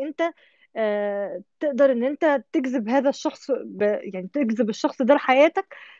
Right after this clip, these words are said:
آه، كأنك أنت بتقول له: "تعالى، أنا بحبك، محتاج لك". أول حاجة، لو أنت بتفكر في شخص معين، أنا برجح، أنا كرشا، آه، ما بحبش إن أنت تجذب شخص معين باسمه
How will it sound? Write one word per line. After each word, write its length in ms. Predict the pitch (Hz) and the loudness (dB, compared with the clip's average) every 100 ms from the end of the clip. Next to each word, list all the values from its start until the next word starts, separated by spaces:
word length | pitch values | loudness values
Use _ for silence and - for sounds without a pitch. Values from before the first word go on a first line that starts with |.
| _ | _
آه، 340 | 220 208 208 202 | 2 4 2 0
كأنك 460 | 269 285 311 311 330 | 0 2 2 2 2
أنت 160 | 311 | 2
بتقول 300 | 285 226 294 | 2 2 4
له: 60 | 330 | 4
"تعالى، 440 | - 233 294 302 | 6 6 6 6
أنا 120 | 247 240 | 2 -2
بحبك، 380 | 220 277 311 | -4 -2 -2
محتاج 360 | 247 - 185 170 | -4 -8 -8 -10
لك". 280 | 170 _ _ _ - _ _ 339 | -16 _ _ _ -20 _ _ -2
أول 180 | 440 392 | 0 2
حاجة، 240 | 392 392 | 0 2
لو 100 | 311 | 2
أنت 120 | 330 | 0
بتفكر 340 | - 339 339 349 | -4 -4 -6 -8
في 100 | - | -8
شخص 240 | 330 - | -10 -6
معين، 300 | 277 311 320 | -4 -4 -6
أنا 240 | 262 262 - | -8 -8 -6
برجح، 580 | 220 254 320 226 220 - 269 | 0 2 2 0 -8 -6 -4
أنا 160 | 302 | -4
كرشا، 440 | 285 226 196 - 392 453 _ _ _ | -4 -4 -4 -4 -6 -6 _ _ _
آه، 260 | - 208 208 | -6 -2 0
ما 140 | 226 | 0
بحبش 400 | 277 311 311 330 | -2 -2 -4 -4
إن 60 | 269 | -6
أنت 120 | 311 | -6
تجذب 320 | 330 262 254 - | -6 -4 -4 -4
شخص 440 | 202 - - - | -4 -6 -10 -8
معين 560 | 220 208 233 214 185 180 | -6 -2 0 -2 -4 -8
باسمه 420 | - 214 185 | -8 -8 -10